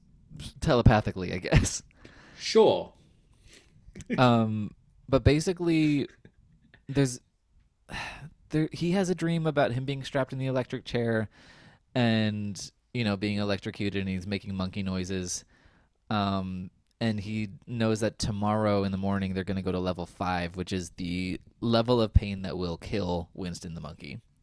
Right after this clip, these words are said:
Speaker 1: Um, and then he has another dream. This dude is doing nothing but going to sleep.
Speaker 2: He, is he
Speaker 1: Um,
Speaker 2: narcoleptic? Can you, like, I, I'm not, I, I don't wanna presume that people who are narcoleptic can't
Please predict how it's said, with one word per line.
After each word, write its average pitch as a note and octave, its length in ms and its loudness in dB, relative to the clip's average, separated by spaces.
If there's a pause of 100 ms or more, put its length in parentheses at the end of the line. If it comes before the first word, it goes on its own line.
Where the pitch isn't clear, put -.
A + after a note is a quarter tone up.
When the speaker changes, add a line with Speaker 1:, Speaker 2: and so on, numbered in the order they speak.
(840)
Speaker 1:
Um, G2 580 -2 (500)
and B2+ 120 -4
then A#2+ 120 -2
he A2+ 140 -4
has A2 160 -4
another D#3+ 440 -2
dream. G2 420 -4
This G#3+ 180 0
dude C4+ 240 -2
is D#3+ 120 0
doing G#2+ 380 -4
nothing G#2+ 340 -2
but F#2+ 100 -4
going E2+ 200 -8
to - 60 -12
sleep. - 240 -12 (520)
Speaker 2:
He, G#3 120 -4
is G3+ 240 2
he A#3+ 100 4
Speaker 1:
Um, G3 60 4
Speaker 2:
narcoleptic? G3 920 -2 (280)
Can G#3+ 200 -4
you, G3 400 -8
like, C#3 180 -4
I, D3+ 140 2
I'm C#3 240 0
not, E3 240 0
I, A#2+ 260 0
I B2 60 2
don't E3+ 200 2
wanna A#2+ 160 0
presume A#2+ 460 -2
that A2 140 -2
people A#2+ 220 -2
who A2+ 100 -4
are A2 60 -2
narcoleptic G#2 580 -6
can't G#2+ 400 -8